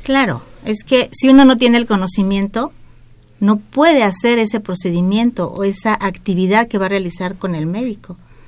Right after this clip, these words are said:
definitivamente. Entonces, por eso es tan necesario la preparación y fundamental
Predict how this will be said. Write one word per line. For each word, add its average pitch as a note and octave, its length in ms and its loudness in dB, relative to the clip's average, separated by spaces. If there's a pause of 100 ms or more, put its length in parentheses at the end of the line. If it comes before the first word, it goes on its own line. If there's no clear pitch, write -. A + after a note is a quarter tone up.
(220)
definitivamente. F#3+ 1000 -4 (360)
Entonces, G#3+ 400 -2
por G3+ 220 2
eso G#3 140 0
es G#3 140 -4
tan C4 220 2
necesario A3+ 680 -4 (400)
la F#3 160 -4
preparación F#3 760 -6
y A3 100 -6
fundamental F#3+ 960 -2